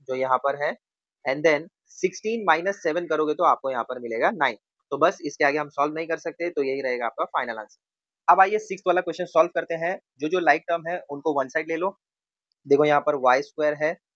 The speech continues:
यहाँ पर भी वाई स्क्वायर है, तो इन दोनों terms को हम वन side ले सकते हैं। तो इसको एक bracket में लिखेंगे माइनस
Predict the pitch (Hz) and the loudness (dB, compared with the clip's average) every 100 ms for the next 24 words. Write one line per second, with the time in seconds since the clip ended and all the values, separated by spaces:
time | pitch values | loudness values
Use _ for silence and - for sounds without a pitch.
0 | _ _ 131 131 135 143 143 143 233 - | _ _ -6 0 0 0 -2 -4 -8 -10
1 | _ 127 131 123 - 123 110 - _ - | _ 2 4 2 -2 -6 -6 -12 _ -8
2 | - 156 165 143 147 170 156 156 - 156 | -6 -6 -4 -2 -2 -2 -2 -4 -2 0
3 | 160 143 135 135 156 156 151 147 156 156 | 0 -2 -6 -4 -4 -4 -4 -6 -4 -4
4 | 208 _ _ _ _ - 139 - 147 139 | -6 _ _ _ _ -6 -4 2 2 4
5 | 139 151 151 143 147 151 175 - _ _ | 0 0 -6 -6 -4 0 0 -2 _ _
6 | _ 127 135 156 170 175 | _ 2 2 2 -2 -4